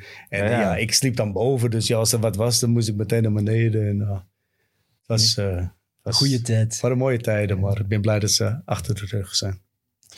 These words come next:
Speaker 2: Ja, we zijn begonnen met awards. Misschien moeten we een award in het leven roepen, de Dennis van Wijk Award. Bij welke ploeg waren het gelukkigst als trainer?
Speaker 1: Het gelukkigst? Ik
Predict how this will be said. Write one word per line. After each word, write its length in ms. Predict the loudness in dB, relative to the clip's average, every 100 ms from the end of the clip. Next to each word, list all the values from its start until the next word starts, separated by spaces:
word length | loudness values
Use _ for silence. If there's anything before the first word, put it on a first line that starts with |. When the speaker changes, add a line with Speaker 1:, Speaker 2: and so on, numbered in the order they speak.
| -20 -8
Speaker 2:
Ja, 80 | -2
we 60 | 0
zijn 160 | 0
begonnen 260 | 0 0 2
met 120 | 2
awards. 640 | 2 2 0 0 -4 -6 -12 _
Misschien 200 | -6 -2
moeten 160 | 0 0
we 20 | 0
een 40 |
award 240 | 2 0 0
in 60 |
het 80 | -2
leven 160 | 0 0 0
roepen, 180 | -2 -2
de 80 |
Dennis 240 | 0 0 0
van 160 | 0
Wijk 220 | 0 0 0
Award. 420 | 0 0 -2 -8 _ _ _ _
Bij 100 | 0
welke 180 | 0 0
ploeg 240 | -2 -2
waren 180 | 0 -2
het 100 | -2
gelukkigst 580 | -4 -4 -4 -10 -14 -18 _ _ _ _ -6
als 200 | -4 -2
trainer? 480 | 0 0 0 -4 _ _ -20 -20 _ _
Speaker 1:
Het 160 | -6 -2
gelukkigst? 720 | -2 -2 -2 -2 -2 -4 -10 _ _ _ _ -20 -20 -20 -20 -20 -20 -20 _ _ _ _ -16 -14 -12 -14 -16 -18 -20 -20 -20 -20 -20 _ _ _ _ _ _
Ik 340 | -2 -2 -2